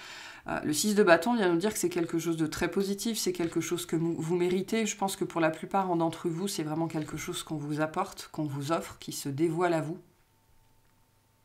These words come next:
d'une façon ou d'une autre. Et on a toujours ce sentiment de justice, hein. Et avec le six de bâton, c-, moi, ça, ça vient vraiment appuyer, euh, confirmer le fait que c'est quelque chose,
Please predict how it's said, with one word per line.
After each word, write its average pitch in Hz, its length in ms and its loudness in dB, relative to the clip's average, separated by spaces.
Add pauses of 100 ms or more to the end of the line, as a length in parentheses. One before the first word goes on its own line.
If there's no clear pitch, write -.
(460)
d'une 156 140 -6
façon 160 300 -6
ou 156 60 -2
d'une 147 200 0
autre. 185 200 -6 (520)
Et 214 120 10
on 196 160 6
a 202 120 8
toujours 196 360 0
ce 175 120 0
sentiment 180 640 0
de 165 200 2
justice, 175 600 -4
hein. 151 220 -4
Et 156 140 -2
avec 196 280 0
le 175 60 -2
six 180 280 -4
de 170 100 2
bâton, 165 380 0
c-, - 480 -10
moi, 185 160 4
ça, 147 360 0
ça 165 200 -4
vient 185 280 0
vraiment 170 560 -2 (520)
appuyer, 175 840 0
euh, 151 680 -4
confirmer 196 500 0
le 170 80 4
fait 196 320 -4
que 160 120 -8
c'est 160 180 -2
quelque 156 360 -2
chose, 214 520 -2